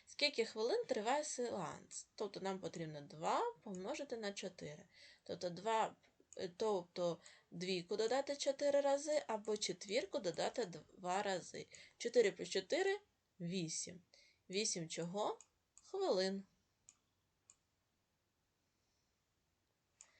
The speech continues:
Так, вісім хвилин триває сеанс. Далі нам потрібно виписати всі результати таблиці множення в порядку зростання, тобто від найменшого до найбільшого,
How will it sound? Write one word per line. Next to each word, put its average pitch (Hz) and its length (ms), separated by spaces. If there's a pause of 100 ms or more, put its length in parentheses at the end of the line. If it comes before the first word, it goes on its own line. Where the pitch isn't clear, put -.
(220)
Так, 180 320
вісім 214 500
хвилин 202 720 (400)
триває 208 460
сеанс. 151 680 (400)
Далі 247 320
нам 269 180
потрібно 240 360
виписати 214 540
всі 214 300
результати 170 540
таблиці 160 480
множення 262 440
в - 80
порядку 185 480
зростання, 160 840 (360)
тобто 233 240
від 247 220
найменшого 240 500
до 202 160
найбільшого, 226 560